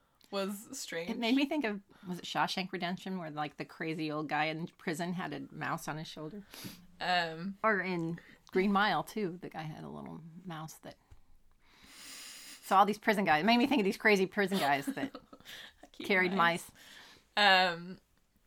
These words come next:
Speaker 1: so just that alone was strange. And then, like, he, <laughs> I, anytime he was with Alice, I just had, like, this,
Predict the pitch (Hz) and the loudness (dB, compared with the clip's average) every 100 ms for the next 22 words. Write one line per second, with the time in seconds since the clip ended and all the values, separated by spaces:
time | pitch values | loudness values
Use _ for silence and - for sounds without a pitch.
0 | _ _ _ _ _ _ - _ _ - | _ _ _ _ _ _ -20 _ _ -18
1 | - 202 190 185 165 - _ _ _ _ | 0 6 8 8 4 -2 _ _ _ _
2 | _ 190 202 240 - 208 202 185 190 190 | _ -16 -8 -8 6 8 8 6 4 2
3 | 175 196 - 160 160 165 - - 214 202 | -2 -8 -6 -4 -4 -8 -14 -6 -2 2
4 | 220 240 226 226 214 - - - 254 - | 0 0 0 0 -2 -18 -10 -2 0 -2
5 | - 240 - - 294 202 - 254 269 - | -6 -6 -6 0 0 0 -4 -4 -6 -14
6 | - 226 320 370 349 311 277 - 208 202 | -8 -4 -2 0 0 0 -4 -4 -8 2
7 | 180 196 190 - 175 202 208 208 185 185 | 6 8 6 0 -4 -4 -6 -4 -4 -6
8 | - 165 | -8 -16